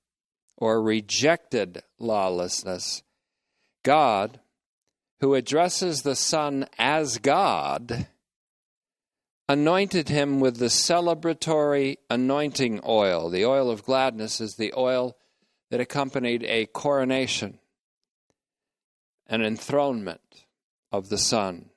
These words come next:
as Messiah King. The Son's love of righteousness culminated in a single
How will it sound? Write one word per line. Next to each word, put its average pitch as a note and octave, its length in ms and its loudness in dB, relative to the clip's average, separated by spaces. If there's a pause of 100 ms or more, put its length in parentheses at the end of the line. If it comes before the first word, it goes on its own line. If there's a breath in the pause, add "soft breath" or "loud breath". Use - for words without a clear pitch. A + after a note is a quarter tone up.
(760)
as G#2 180 -4
Messiah G2 760 -2 (360)
King. F2+ 400 -6 (1800)
The B2 80 -2
Son's F3 460 2
love D#3+ 240 4
of C3+ 160 0
righteousness B2 1000 0 (720)
culminated C3 880 2
in C3 180 -2
a A#2+ 380 2
single F3+ 800 2